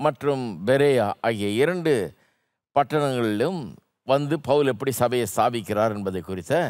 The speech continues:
ஒரு அற்புதமான சரித்திரம் இங்கே எழுதப்பட்டிருக்கிறது. வேத வசனத்திலே பட்டணங்களை குறித்து சொல்லப்பட்டிருக்கிற காரியங்களை சிலர் ஆராய்ச்சி செய்கிறார்கள். அவர்கள் சொல்லுகிறார்கள், கிட்டத்தட்ட வேத வசனத்தில் ஆயிரத்தி நானூறு இடங்களிலே,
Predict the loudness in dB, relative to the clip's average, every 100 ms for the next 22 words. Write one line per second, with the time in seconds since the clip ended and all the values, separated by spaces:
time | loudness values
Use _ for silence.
0 | -6 _ _ _ _ _ _ 0 2 4
1 | 2 0 -2 -2 -2 0 -2 -2 2 2
2 | 2 0 0 0 -2 -8 -4 -2 0 2
3 | 2 0 -6 _ _ _ 0 0 2 0
4 | -2 -6 -6 -4 -2 -4 -8 _ _ _
5 | _ _ _ _ _ -4 2 4 4 2
6 | 0 0 0 0 0 -2 0 -2 0 0
7 | 2 2 2 0 -4 -4 -4 0 0 -2
8 | -4 -4 -4 0 0 2 0 -2 0 2
9 | 2 4 2 0 -4 -6 -6 -2 -4 -4
10 | -10 -18 _ -8 -6 -6 -2 2 2 2
11 | -4 -4 -10 _ _ _ _ _ _ _
12 | _ -4 0 2 2 2 2 2 2 2
13 | 2 0 -2 -4 -2 0 2 2 2 2
14 | 0 -2 -4 0 0 2 2 2 0 2
15 | 2 2 4 4 2 0